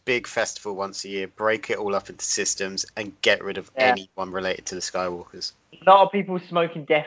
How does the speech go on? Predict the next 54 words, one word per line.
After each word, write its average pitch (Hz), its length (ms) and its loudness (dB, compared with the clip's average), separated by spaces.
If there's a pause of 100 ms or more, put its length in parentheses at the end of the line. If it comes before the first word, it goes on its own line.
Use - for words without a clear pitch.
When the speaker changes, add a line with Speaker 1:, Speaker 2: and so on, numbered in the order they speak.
(120)
Speaker 2:
sticks. - 320 -2 (240)
That's 127 220 -10
good, 139 240 -2
yeah. 135 320 -4 (480)
I 185 60 2
feel 277 160 4
like 269 160 8
there'd 185 180 6
be 175 140 4
amazing 151 640 2
drugs 123 320 0
in 120 160 -12
Star 120 200 -2
Wars 120 160 -4
universe 120 360 -8
as 120 100 -12
Speaker 1:
Yeah, 160 80 2
Speaker 2:
well. 156 60 4
Speaker 1:
what 202 80 2
do - 60 -2
you 135 40 4
Speaker 2:
Like, 135 80 4
Speaker 1:
think 196 120 8
Speaker 2:
people 190 120 8
Speaker 1:
death 160 140 8
sticks - 360 0
are? 110 240 -6 (1500)
Speaker 2:
I 196 100 10
s-, 208 160 -2
I 214 200 2
think 254 240 -2
they're 247 80 2 (120)
just - 140 -10
cigarettes, 180 720 0
but, 143 140 0
like, 131 420 6 (380)
they 190 140 6
should 196 200 -4
be, 214 160 0
like, 180 180 6 (240)
badass 170 520 2 (100)
and 131 80 -12
that. 127 240 -4
Cigarettes 202 400 4
are, 143 100 -2
like, 123 360 -2 (880)
as, 196 160 8
like, 214 200 6
a 175 60 2
former 175 460 2
smoker, 170 440 -2
like, 151 260 4
cigarettes 170 360 0
are 135 80 -2